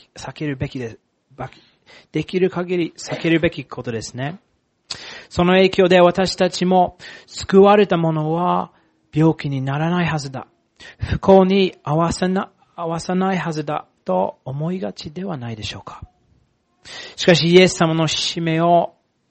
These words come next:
確認するならば、人の子こそ、キリストこそ、苦しみを受けなければならなかったんです。ですから、イエス様の弟子、イ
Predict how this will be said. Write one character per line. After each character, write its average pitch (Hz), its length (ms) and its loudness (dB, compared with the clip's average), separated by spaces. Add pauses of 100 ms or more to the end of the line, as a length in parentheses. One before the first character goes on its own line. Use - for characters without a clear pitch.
(300)
確 - 320 -6
認 180 180 -2
す - 120 -8
る 170 140 0
な 165 140 -2
ら 160 100 0
ば、 170 300 -2
人 - 300 -10
の 180 120 -2
子 - 180 -6
こ 202 200 -10
そ、 - 240 -10 (100)
キ - 160 -10
リ 202 80 -6
ス - 80 -8
ト 220 140 -6
こ 220 180 -6
そ、 - 360 -6 (540)
苦 127 240 -6
し 127 220 -10
み 127 180 -12
を 160 260 -8 (140)
受 123 220 -14
け 170 40 -10
な 180 160 -10
け 202 140 -10
れ 185 100 -4
ば 120 220 -10 (100)
な 107 180 -10
ら 120 80 -10
な 143 140 -8
か 160 120 -14
っ - 20 -12
た 127 140 -14
ん 110 60 -14
で 104 140 -14
す。 - 340 -20 (800)
で 107 120 -14
す - 100 -12
か 113 140 -10
ら、 175 260 -10 (1800)
イ 98 80 -12
エ - 20 -10
ス - 120 -12
様 104 180 -10
の 101 80 -14
弟 107 180 -12
子、 - 200 -12
イ - 100 -18